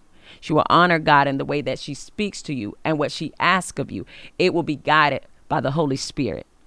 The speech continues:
and not her flesh, not her ego, not her personality and what she wants. It'll be guided by God. So if she's guided, guided by God and you're guided by God, then it's gonna be a godly connection.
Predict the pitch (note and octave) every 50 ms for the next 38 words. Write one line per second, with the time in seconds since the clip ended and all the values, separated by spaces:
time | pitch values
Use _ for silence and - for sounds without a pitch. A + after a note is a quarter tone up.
0 | - - _ _ _ _ _ D3 D3+ D3 D3 D3 C#3+ C3+ D3 C3 - - E3 D#3+
1 | E3+ F3+ G#3+ - - - - _ _ _ - C3+ D3 C#3 C#3+ C#3+ D3+ C#3+ - -
2 | D3+ D#3 E3+ E3 F#3 E3+ F#3 G#3 A#3+ - _ - - - - D3 C#3+ B2+ - -
3 | D3 D3 C#3+ - - D#3+ D3+ - - C3 B2 B2+ C#3 D#3+ F#3+ G#3 G#3+ F#3 B2+ A#2+
4 | A#2 B2 D#3 D#3 - - - D#3 C#3 C3 C#3+ E3 G#3 A3 - - - - - -
5 | - - - D#3+ D#3 C#3+ C#3+ B2 C#3 D#3+ E3 E3+ F#3 - B2+ - - F3+ F#3 F3+
6 | F#3 E3+ D3 C3 B2 A2 F#2+ - - _ - - - - - - F#3 F3 E3 D3+
7 | D3 - - - A#3+ D4+ F4 - - F3+ D#3+ C#3+ C3+ A#2 - - - - A#2+ D3+
8 | C#3+ C#3+ C#3 - - C#3 C3 C3+ C#3+ C#3 C3 B2+ B2+ D#3+ - - - - - -
9 | - C3 B2 B2 B2+ F3+ B3 D4+ A#3+ - E3+ D3 C#3 B2+ A#2+ - D3+ C3+ C3+ C3+
10 | - C#3 C3+ C3+ C3 C#3 - - _ _ - - _ _ _ _ - - - _
11 | _ _ - - - - - - - - _ - - D3 D#3 D#3 D#3 D3 - D#3+
12 | D#3 D3+ C3+ D3+ D3 C#3+ C3 C#3 C#3+ C#3+ - C3+ C#3 - D#3+ C#3 C3 C3 B2 -
13 | - - - D#3+ C#3